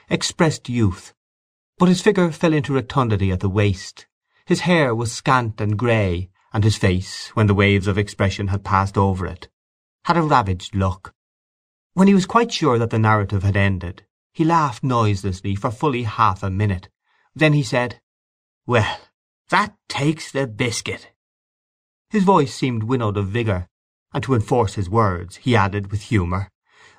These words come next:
"That takes the solitary, unique, and, if I may so call it, recherché biscuit."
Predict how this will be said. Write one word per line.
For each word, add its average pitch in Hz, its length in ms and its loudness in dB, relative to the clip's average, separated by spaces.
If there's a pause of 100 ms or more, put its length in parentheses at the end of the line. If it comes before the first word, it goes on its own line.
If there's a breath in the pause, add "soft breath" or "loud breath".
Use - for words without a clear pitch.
(140 soft breath)
"That 226 360 2
takes 135 380 -4
the 123 140 -4
solitary, 147 640 -2
unique, 123 640 -4 (340)
and, 220 280 0 (100)
if 233 160 0
I 277 120 0
may 175 180 0
so 113 320 0
call 92 340 -6
it, 107 160 -16 (380 soft breath)
recherché 143 920 0
biscuit." - 540 -6